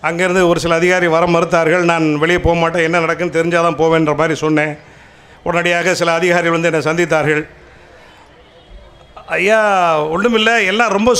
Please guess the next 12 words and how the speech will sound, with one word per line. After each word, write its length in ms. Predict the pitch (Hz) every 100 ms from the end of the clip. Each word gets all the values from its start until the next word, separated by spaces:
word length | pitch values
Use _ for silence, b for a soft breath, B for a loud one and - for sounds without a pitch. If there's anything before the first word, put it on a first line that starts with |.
| 220
ஸ்மூத்தா 460 | 247 277 285 277
போயிட்டு 300 | 226 233 208
இருக்குன்னா." 320 | 196 185 156 - -
அட 160 | - 160
முட்டாள், 520 | 165 175 - 202 196 - B B B B B - -
ஸ்மூத்தா 520 | 226 269 277 269 262
போயிட்டு 260 | 262 247
இருக்குது, 180 | 254 269
இங்க 140 | 247 240
என்ன 200 | 262 262
வேலை 300 | 226 262 262
இருக்கு? 440 | 233 262 277 -